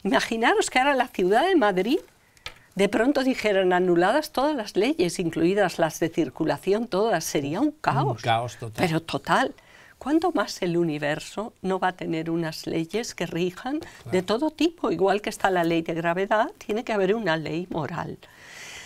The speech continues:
Speaker 1: Ahora bien, por la torpeza nuestra y por la abundancia de pecado, Dios tuvo a bien ponerla en esas tablas.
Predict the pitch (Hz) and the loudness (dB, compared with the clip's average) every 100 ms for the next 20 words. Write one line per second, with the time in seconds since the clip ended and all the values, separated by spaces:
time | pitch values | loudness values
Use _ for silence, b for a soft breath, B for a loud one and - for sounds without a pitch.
0 | B B - 277 330 220 180 151 147 143 | B B 2 4 6 4 2 0 -2 -6
1 | _ B B B B B B B _ _ | _ B B B B B B B _ _
2 | _ _ _ - 220 202 208 - 196 175 | _ _ _ 0 2 4 4 4 -2 0
3 | 311 320 311 208 196 208 - - 170 165 | -2 2 0 4 2 2 -4 -4 -2 -2
4 | - - 208 185 170 180 170 160 202 285 | -6 -6 -4 -2 0 2 2 0 -2 -4
5 | - 233 254 170 165 175 208 - 165 233 | -4 -4 -4 -2 0 2 0 -2 -8 -8
6 | 247 - 269 220 165 190 247 302 - - | -6 -6 -2 0 0 -2 -2 -8 -12 -8
7 | 175 165 185 180 143 165 139 - - - | -4 -4 -2 -4 -2 -4 -4 -6 -8 -4
8 | 151 143 - - | -4 -4 -8 -10